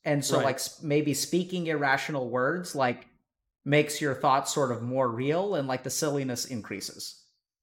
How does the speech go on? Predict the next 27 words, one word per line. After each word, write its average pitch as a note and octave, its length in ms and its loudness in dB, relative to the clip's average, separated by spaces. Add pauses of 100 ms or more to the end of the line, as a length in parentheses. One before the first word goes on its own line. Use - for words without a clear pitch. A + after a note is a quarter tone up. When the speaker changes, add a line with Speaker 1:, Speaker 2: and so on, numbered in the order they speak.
(360)
Speaker 2:
Right. B2 220 -4 (680)
Yeah, C#3+ 80 -4
Speaker 1:
So D3+ 220 4
Speaker 2:
I, D#3 40 -4
that, D3+ 200 -2
I D#3+ 200 0
don't, D#3 140 0 (180)
'cause A3+ 140 4
it B3 100 4
is C4+ 140 2
so A3 180 6
silly A3 420 2
because D#3 300 2
Doctor G3 320 0
K, F#3+ 220 2
this E3 220 -4
was G3 120 -4
a F#3 60 2
flight D#3+ 460 0 (360)
that, C#3+ 240 -4
that D3 140 0
if D#3 120 0
I D#3+ 100 2
can D#3 120 0
remember D3 260 0
in C3 100 -2
particular, A#2+ 680 -2